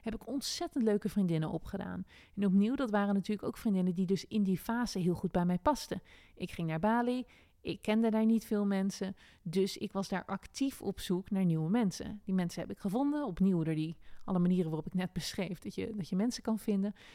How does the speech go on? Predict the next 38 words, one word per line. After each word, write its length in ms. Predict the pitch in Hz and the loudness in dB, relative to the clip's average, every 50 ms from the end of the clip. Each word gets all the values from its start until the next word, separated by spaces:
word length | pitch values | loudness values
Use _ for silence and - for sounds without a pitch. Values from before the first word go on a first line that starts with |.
| - - - - - _ _ _ | -20 -20 -20 -20 -20 _ _ _
Intens 520 | - 226 196 - - 262 294 302 269 - | 0 0 0 0 0 0 0 0 0 0
contact 380 | - 196 170 - - - - - | -2 -2 -2 -2 -4 -4 -2 -2
mee 160 | 202 202 208 | 0 0 0
gehad, 280 | - 208 208 254 - | 0 0 0 0 -2
als 120 | - 202 180 | -2 -2 0
in 140 | 180 180 170 | 0 0 0
van 260 | - 175 160 160 156 | 0 -2 -2 -2 -2
elkaar 300 | - - - 170 185 - | -4 -4 -4 -6 -6 -2
elke 200 | - - 277 - | -2 0 0 2
dag 140 | 247 226 - | 0 0 0
appen 360 | - 175 180 - 202 185 185 | 0 -2 -2 -2 -2 -4 -4
of 140 | - 190 - | -4 -6 -8
elke 260 | - - 262 269 - | -6 -6 -4 -2 0
dag 180 | 254 247 226 - | 0 -2 -2 -2
zien. 260 | - 190 170 175 175 | -2 -2 0 0 0
Zeker 260 | 160 185 190 - 196 | 0 0 0 0 0
in 80 | 185 175 | 0 2
Bali 260 | 175 170 175 175 175 | 2 2 2 2 0
is 100 | 175 - | -2 -4
dat 120 | - 185 | -6 -6
heel 160 | - 196 190 - | -4 -4 -4 -4
erg 120 | 175 - | -4 -2
makkelijk. 400 | 185 185 190 - 233 277 - - - - - - - - - - - | -2 -2 -2 -2 -4 -6 -8 -10 -16 -20 -20 -20 -20 -20 -20 -18 -6
En 120 | - 254 247 | -2 0 0
dat 160 | 262 240 240 | 0 2 2
is 140 | 233 190 180 | 4 4 6
nu, 340 | 208 269 285 240 233 240 | 6 6 6 6 6 6
nu 120 | 220 190 180 | 4 4 4
ik 100 | 175 - | 2 2
in 120 | - 175 | 2 2
Amerika 460 | 165 170 190 240 285 269 - - 190 | 4 4 4 4 4 2 2 0 -2
zit 280 | 170 - 180 180 202 - | 0 0 -2 -2 -2 -2
en 100 | 202 175 | -2 -2
het 100 | 185 190 | -2 0
tijdsverschil 680 | - 233 294 - - - - - - 170 160 165 170 - - - _ | 2 0 0 0 -4 -8 -6 -4 -2 0 0 -2 -4 -6 -10 -16 _
twaalf 380 | - - 196 175 160 165 - | -6 -2 -2 0 0 -2 -2
uur 220 | - - 170 165 170 | -2 -2 -2 0 0
is, 280 | 190 202 262 - - | -2 -2 -4 -6 -8